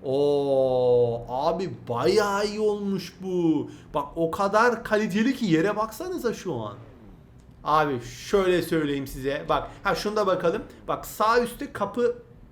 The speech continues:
ya sol kapıyı açma simgesi var. Basıyorsun, direkt böyle kapıyı açıyor.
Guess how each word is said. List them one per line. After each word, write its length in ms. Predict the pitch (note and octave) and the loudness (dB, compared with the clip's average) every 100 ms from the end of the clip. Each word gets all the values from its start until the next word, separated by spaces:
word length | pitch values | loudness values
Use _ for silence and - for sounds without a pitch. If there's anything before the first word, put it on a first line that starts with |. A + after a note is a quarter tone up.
| - | -12
ya 100 | C3+ | -10
sol 260 | B2 A#3 A#3 | 2 4 4
kapıyı 300 | G#3+ A3+ A#3+ | 2 0 -2
açma 260 | G#3 A3+ | -2 -4
simgesi 400 | A3+ A3 G#3+ G#3+ | -6 -6 -6 -4
var. 140 | F3+ C3 | -2 0
Basıyorsun, 600 | G#3 G#3+ C4 A#3+ C#4+ E4+ - - - - | -2 -2 -6 -6 -8 -10 -12 -20 -20 -10
direkt 280 | B3 B3 - | -6 -6 4
böyle 200 | B3 B3+ | 6 6
kapıyı 340 | A#3 F3 A3 | 4 2 2
açıyor. 400 | F#3+ - - A2 | 0 -2 -8 -10